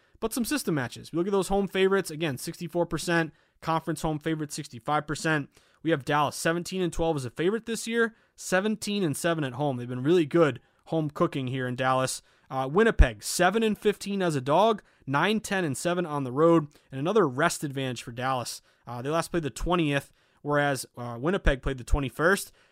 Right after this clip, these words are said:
And I think you get a good effort out of Dallas 'cause they are coming off a really, really bad loss to Arizona,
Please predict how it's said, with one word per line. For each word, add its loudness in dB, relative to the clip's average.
And -4
I -2
think -4
you -6
get 4
a 2
good 4
effort -2
out -2
of -8
Dallas -2
'cause -8
they 0
are 0
coming -2
off -2
a -8
really, 6
really 2
bad -2
loss 0
to -16
Arizona, -4